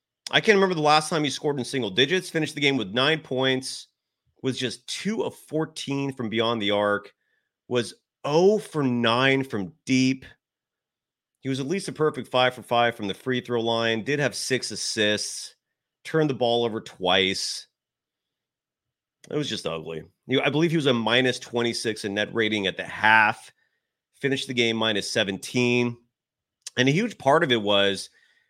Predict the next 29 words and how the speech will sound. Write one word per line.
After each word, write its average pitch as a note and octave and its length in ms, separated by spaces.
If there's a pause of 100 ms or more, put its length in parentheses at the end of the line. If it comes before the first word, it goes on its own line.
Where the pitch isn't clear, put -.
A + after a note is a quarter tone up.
(460)
Warriors G#3+ 340
assistant, E3+ 540 (120)
uh, C#3+ 240
last C#3 400
year, G#2+ 160
John C#3 320
Mamala C3+ 480
Layla, A2+ 380
who's A2+ 260
now C3 300
with D#3 140
the C3 60
Raptors. A2+ 600
And A2+ 100
again, C3 360
never A3+ 320
a D#3+ 80
good E3 180
sign D3+ 380
when B2+ 80
a A2 60
coach C#3 480
leaves C3 500
your C3 140
team G2+ 680 (800)
and C3+ 160
he D3 180
leaves D#3+ 640
them A2 400